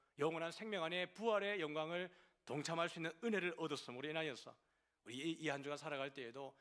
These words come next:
예수 안에 거하고 예수와 함께 거하고 예수를 따라가는 우리들이 되어지기를 주의 이름으로 축복합니다.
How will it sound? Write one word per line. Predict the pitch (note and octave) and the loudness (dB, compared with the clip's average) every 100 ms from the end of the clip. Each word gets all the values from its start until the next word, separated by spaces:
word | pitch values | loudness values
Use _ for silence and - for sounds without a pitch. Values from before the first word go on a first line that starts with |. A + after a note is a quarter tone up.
| _ - - | _ -20 2
예수 | D#3+ G#3 - A3+ A#3 | 4 4 2 0 0
안에 | D#3+ G#3+ A#3+ G#3+ | 4 4 4 4
거하고 | F#3 E3+ F#3 G3 | 4 4 2 2
예수와 | G3 A3+ - B3+ | 6 6 4 2
함께 | A3 D#4 - | 2 0 2
거하고 | A3+ E3 D#3+ D3+ G3 G#3+ - - | 2 4 2 2 -2 -2 -6 -4
예수를 | E3 G3+ - A#3+ A3+ | 4 4 4 -2 0
따라가는 | - A3+ G3 E3 D#3 | 4 4 4 2 -2
우리들이 | D#3 D#3 | -4 -2
되어지기를 | C#3 D3 C#3 C#3+ E3+ - - | 0 -2 -2 -2 -2 -6 -14
주의 | - A3+ F#3+ | 0 4 4
이름으로 | D#3 D3 | 4 0
축복합니다. | - G3 D#3 D3+ B2+ | -2 -2 -2 -2 -8